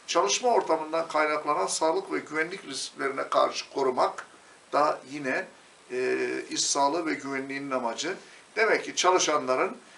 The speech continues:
çalışma ortamından kaynaklanan sağlık ve güvenlik, e, risklerine karşı korunması gerekiyor. E, her iş yerinin, iş yerinin ve her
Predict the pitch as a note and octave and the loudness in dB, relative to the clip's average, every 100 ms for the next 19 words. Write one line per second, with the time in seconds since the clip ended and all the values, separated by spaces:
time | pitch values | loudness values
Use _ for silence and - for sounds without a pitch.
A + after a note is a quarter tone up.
0 | - - - D#3 E3 G3 G#3+ F3+ D3 C3+ | -20 -6 0 2 2 0 0 0 0 -4
1 | B2 A#2+ - C#3 C#3+ C3+ B2+ D3 G3 - | -4 -6 0 2 2 -2 -2 -2 0 2
2 | D3 F3+ F#3 C#3+ A2+ B2+ C#3+ C#3+ F#3 - | 2 2 -2 -6 -6 -2 -2 -2 -8 -12
3 | - - - - - B2+ C3 B2+ D3 - | -18 -20 -20 -20 -14 -4 -2 0 0 -2
4 | - C#3+ C3 B2+ C#3 C3 - - D3 C3 | 0 -2 -2 -2 0 0 -2 -4 -4 -4
5 | B2+ C#3 - A2+ G2+ G2+ - - - - | -4 -4 -4 -6 -10 -10 -14 -18 -18 -20
6 | - - - - - C3+ C#3 G#3 A#3+ G3+ | -20 -20 -20 -18 -10 -6 4 4 4 0
7 | - - - - F3+ D#3+ - C#3 B2 A2 | -10 -20 -20 -14 -6 -2 2 4 2 0
8 | B2 F#3 - - - - F3+ F#3 - C#3 | -6 -8 -10 -20 -20 -14 -4 0 2 0
9 | C3+ B2+ B2 B2 - D#3+ E3 - C#3 A3+ | -2 -6 -10 -12 -4 -2 -2 -2 2 2